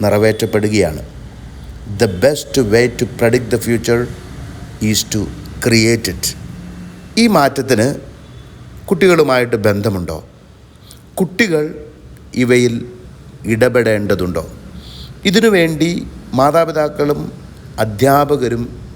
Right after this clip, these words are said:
എന്താണ് ചെയ്യേണ്ടത്? കുട്ടികൾക്ക് മാറി നിൽക്കാനാകില്ല. ഇവയോട് ചേർന്ന് നിന്ന് കഴിവുകൾ പരിശീലിപ്പിക്കപ്പെടണം.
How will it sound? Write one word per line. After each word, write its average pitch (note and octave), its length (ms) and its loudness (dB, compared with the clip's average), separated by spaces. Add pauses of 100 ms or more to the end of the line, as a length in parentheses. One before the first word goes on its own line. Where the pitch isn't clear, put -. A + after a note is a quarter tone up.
(180)
എന്താണ് G#2 520 -2
ചെയ്യേണ്ടത്? F2+ 540 -4 (1200)
കുട്ടികൾക്ക് G#3 380 4
മാറി D3 340 4
നിൽക്കാനാകില്ല. G2+ 760 -2 (520)
ഇവയോട് G#2 460 2
ചേർന്ന് A2+ 560 2 (100)
നിന്ന് G#2 280 -2 (680)
കഴിവുകൾ G2+ 540 0 (600)
പരിശീലിപ്പിക്കപ്പെടണം. F2+ 1120 -4